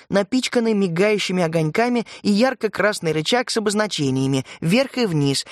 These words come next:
выбитыми вдоль него. Мысль была до того восхитительно дурацкой, что он, не выдержав, рассмеялся. Он все еще смеялся про себя, когда дошел до рва вокруг дворца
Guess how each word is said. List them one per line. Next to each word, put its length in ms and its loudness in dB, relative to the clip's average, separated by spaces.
выбитыми 480 0
вдоль 280 0
него. 360 -4
Мысль 340 2
была 260 0
до 140 -2
того 260 0
восхитительно 680 0
дурацкой, 580 0
что 200 2
он, 100 2
не 120 2
выдержав, 500 0
рассмеялся. 760 -2
Он 160 2
все 260 0
еще 220 0
смеялся 580 0
про 160 -2
себя, 400 0
когда 300 0
дошел 340 -2
до 140 0
рва 200 0
вокруг 340 -4
дворца 440 -2